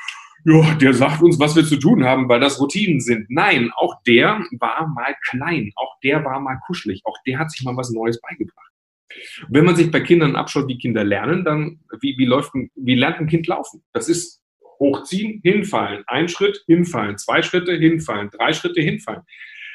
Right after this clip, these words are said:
Als Erwachsener würde man sagen, hey, boah, einmal gescheitert, zweimal gescheitert, ein Schritt in Tiefschritt, zwei Schritt, ist schwierig. Das Kind sagt, kommt gar nicht in Frage. Natürlich laufe ich bis da durch.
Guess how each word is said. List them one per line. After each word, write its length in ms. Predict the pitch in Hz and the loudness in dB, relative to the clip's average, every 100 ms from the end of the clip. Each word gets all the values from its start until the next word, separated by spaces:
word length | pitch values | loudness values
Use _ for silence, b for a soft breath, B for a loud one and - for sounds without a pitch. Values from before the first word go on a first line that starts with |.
| B | B
Als 140 | 269 | -4
Erwachsener 520 | - 135 - - 170 151 | -2 -2 -2 2 2 6
würde 140 | 160 | 6
man 180 | 151 139 | 6 2
sagen, 480 | 139 165 175 160 - _ _ - | 2 2 0 -4 -10 _ _ -2
hey, 420 | 202 180 - - - | 4 4 2 -8 -4
boah, 340 | 175 196 - - - | 0 0 -2 -12 -2
einmal 260 | 139 185 190 | 0 2 0
gescheitert, 500 | 180 180 190 190 - | -2 0 0 0 -2
zweimal 320 | 131 170 180 | -2 -2 -2
gescheitert, 500 | 170 165 170 165 - | -4 -4 -6 -6 -8
ein 180 | 131 160 | -6 -6
Schritt 160 | 175 165 | -6 -10
in 100 | 175 | -6
Tiefschritt, 320 | 175 160 156 | -4 -4 -4
zwei 160 | 135 | -4
Schritt, 140 | 220 320 | -2 0
ist 240 | 285 - | 0 0
schwierig. 600 | - 123 208 233 131 160 | -4 -4 -6 -2 0 0
Das 140 | - - | -2 -8
Kind 220 | - 208 | -8 -4
sagt, 300 | 180 160 - | -4 -4 -6
kommt 200 | - - | -6 -2
gar 100 | 117 | -2
nicht 140 | 101 101 | -2 -6
in 80 | |
Frage. 340 | 101 147 180 127 | -8 -10 -8 -8
Natürlich 540 | 117 - 226 220 170 | -8 -4 -4 -4 -6
laufe 280 | - - - | -6 -6 -8
ich 100 | - | -8
bis 180 | 117 - | -6 -6
da 100 | - | -10
durch. 220 | - 90 | -10 -12